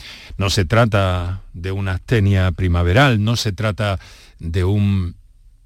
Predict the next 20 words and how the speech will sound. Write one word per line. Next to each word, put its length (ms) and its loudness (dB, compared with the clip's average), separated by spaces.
de 120 -6
una 140 -4
bajona, 560 -2
<laughs> 220 -6
eh, 100 -4
por 180 0
alguna 340 2
circunstancia. 840 -2
No 160 -14
se 180 -6
trata 400 0
de 120 2
estar 320 -2
débil, 420 0
todo 220 0
está 220 -2
en 140 0
orden, 460 -4
pero 240 4
no 400 2